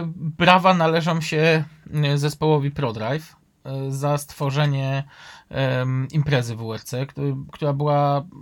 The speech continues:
no, rewolucją, jeśli chodzi o budowę samochodu rajdowego. Poza tym, że bazowała na zupełnie innym modelu niż auto znane, y, z klasy A osiem. Znaczy, i tutaj też trzeba od razu powiedzieć, y, W R C bazowało na klasie A osiem, także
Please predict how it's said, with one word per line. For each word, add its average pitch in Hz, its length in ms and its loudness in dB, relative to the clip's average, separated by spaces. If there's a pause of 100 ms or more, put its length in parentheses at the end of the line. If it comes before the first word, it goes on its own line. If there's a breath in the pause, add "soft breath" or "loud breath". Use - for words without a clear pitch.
no, 151 200 -4 (180)
rewolucją, 156 920 4
jeśli 120 300 -8
chodzi 123 300 -4
o 120 80 -2
budowę 120 360 -4
samochodu 113 460 -6
rajdowego. 110 680 -4 (220)
Poza 180 240 0
tym, 160 160 -4
że 151 100 0
bazowała 143 480 0
na 139 100 -2
zupełnie 135 380 -4
innym 135 200 -4
modelu 131 400 -6
niż 123 240 -10 (420 loud breath)
auto 131 320 -2
znane, 127 480 0 (720)
y, 120 40 -6
z - 180 -10
klasy 127 420 -4
A 123 80 -8
osiem. 127 480 -4 (560 loud breath)
Znaczy, - 260 -2 (720 loud breath)
i 196 100 -2
tutaj 220 240 6
też 240 180 6
trzeba 214 320 4
od 202 120 8
razu 190 180 2
powiedzieć, 151 400 0
y, 160 120 -8 (500)
W 196 240 4
R 233 100 4
C 220 140 4
bazowało 180 580 8
na 143 100 4
klasie 135 380 -2
A 135 120 0
osiem, 131 300 -4
także 147 480 2